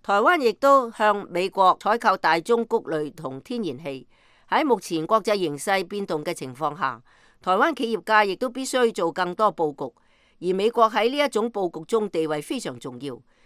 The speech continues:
因此呢一次好多企業都會利用投資峰會機會，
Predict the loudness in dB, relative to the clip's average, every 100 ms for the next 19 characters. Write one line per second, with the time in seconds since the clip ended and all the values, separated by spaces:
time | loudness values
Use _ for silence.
0 | _ -4 -4 -2 -4 0 -2 -2 -6 -6
1 | -4 -4 -2 -4 0 -2 0 2 2 2
2 | 0 2 0 -2 -6 -6 -6 -8 -8 -4
3 | -4 -2 -4 -2 -4 -4 -8